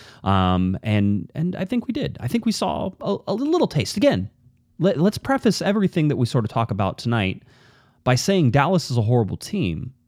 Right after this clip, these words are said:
Um, you know, twelfth in the Western Conference, I believe last time I checked. They may have even dropped further whenever, uh, after the last game. I didn't, I don't think I checked it after the last game.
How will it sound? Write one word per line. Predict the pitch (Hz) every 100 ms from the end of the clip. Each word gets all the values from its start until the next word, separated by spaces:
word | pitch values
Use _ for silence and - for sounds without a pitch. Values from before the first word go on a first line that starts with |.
| _ _
Um, | 98 92 92 87 87 85 90
you | 92
know, | 90
twelfth | - 127 123 127
in |
the | 104
Western | 101 - 95
Conference, | 98 95 95 85
I |
believe | - 92 90
last | 82 -
time | 87
I |
checked. | 80 90
They | 92
may | 92
have | 85
even | 85 82
dropped | 80 76
further | - 92 82
whenever, | 78 78 78 76 71
uh, | 71
after | - 82 78
the |
last | 78 78 -
game. | 80
I | 82
didn't, | 82 80 -
I | 87
don't | 85 90
think | 85
I | 78
checked | - 82
it | -
after | 76 -
the | 69
last | 64 62 -
game. | 58